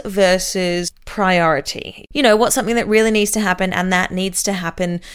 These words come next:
in the next few days. So if you have just decided that you're moving and it's a definite thing, I think the best thing to do would be to pick a date that you're leaving. And that would be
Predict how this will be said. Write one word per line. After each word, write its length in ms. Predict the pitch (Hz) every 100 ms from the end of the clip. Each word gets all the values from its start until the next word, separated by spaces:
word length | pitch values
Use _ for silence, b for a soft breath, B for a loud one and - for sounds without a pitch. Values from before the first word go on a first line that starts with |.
| B B B
in 100 | 202
the 80 | 208
next 280 | 185 - -
few 120 | 226
days. 500 | 320 349 202 180 185
So 460 | - 196 190 196 -
if 300 | 208 190 202
you 400 | 220 233 226 214
have 500 | 208 208 202 196 190
just 280 | 220 220
decided 380 | 240 226 208 196
that 100 | 185
you're 100 | 175
moving 420 | 165 151 170 165
and 120 | 165 151
it's 120 | -
a 40 |
definite 420 | 165 175 190 -
thing, 320 | - - 175 202 B B B B
I 60 | 170
think 160 | 190 175
the 100 | 175
best 260 | 185 233
thing 160 | 202 185
to 100 | 180
do 260 | 170 170 214
would 140 | 196
be 180 | 170 190
to 220 | - 220
pick 240 | 220 262 -
a 80 | -
date 420 | - 170 175 -
that 120 | -
you're 160 | 202 202
leaving. 720 | 202 233 247 240 185 58 53
And 200 | 175 175
that 160 | 175
would 160 | - 175
be 300 | 165 170